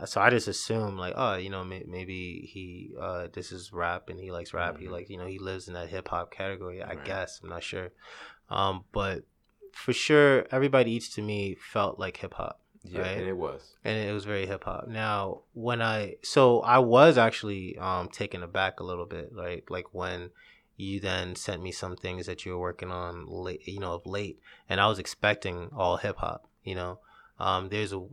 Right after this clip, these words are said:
Speaker 1: there's one track, and so I don't, I don't know how much you're, you're ready to put out,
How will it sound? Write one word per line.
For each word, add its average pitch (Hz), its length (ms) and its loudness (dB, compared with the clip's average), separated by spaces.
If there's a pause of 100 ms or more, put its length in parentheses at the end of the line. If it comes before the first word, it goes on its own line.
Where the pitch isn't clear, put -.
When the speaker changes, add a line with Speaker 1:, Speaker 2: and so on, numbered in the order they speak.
Speaker 1:
there's 104 260 -2
one 101 260 -6
track, 98 460 -2
and 101 160 -8
so 156 100 10
I 165 60 12
don't, 175 120 10
I 107 80 4
don't 147 140 8
know 120 100 4
how 107 140 0
much 101 240 -8
you're, 98 140 -2
you're 92 300 -6
ready 95 260 -4
to 95 80 -10
put - 220 -4
out, 87 260 -2